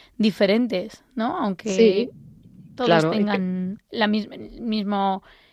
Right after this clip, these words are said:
Speaker 1: eh, común, ¿no? Pues todos acuden porque, ¿no? O la, o los propios hijos en la educación, cada hijo es distinto, con lo cual
Speaker 2: Eso
Speaker 1: tienes que
Speaker 2: es.
Speaker 1: ser creativo para poderlos.
Speaker 2: Claro, claro, es, es, es el arte de vivir.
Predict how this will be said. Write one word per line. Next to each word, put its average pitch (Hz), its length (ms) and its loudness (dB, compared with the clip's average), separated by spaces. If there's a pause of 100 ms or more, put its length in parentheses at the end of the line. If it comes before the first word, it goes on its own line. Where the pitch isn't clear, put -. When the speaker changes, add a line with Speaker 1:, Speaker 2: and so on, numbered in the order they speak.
(200)
Speaker 1:
eh, - 420 -12 (180)
común, 233 500 4
¿no? 240 200 0
Pues 240 160 -2
todos 220 280 0 (160)
acuden 277 600 -4
porque, 277 600 -4
¿no? 220 260 -2
O 220 160 2
la, - 100 -2
o 233 60 -2
los 214 160 2
propios 233 340 -2
hijos 233 260 -2
en 208 100 0
la 196 80 2
educación, 202 640 -2
cada 185 180 2
hijo 220 160 0
es 226 80 0
distinto, 226 640 -4 (340)
con 220 140 -4
lo 208 100 2
cual 202 120 6
Speaker 2:
Eso 202 40 0
Speaker 1:
tienes 214 240 2
que 233 80 2
Speaker 2:
es. 196 60 -2
Speaker 1:
ser 233 140 4
creativo 208 760 2
para 214 280 -4
poderlos. 208 800 -6 (520)
Speaker 2:
Claro, 190 440 6
claro, 185 240 2
es, - 180 -6
es, - 160 -14
es - 140 -6
el 196 100 6
arte 196 240 4
de 202 100 2
vivir. 165 460 0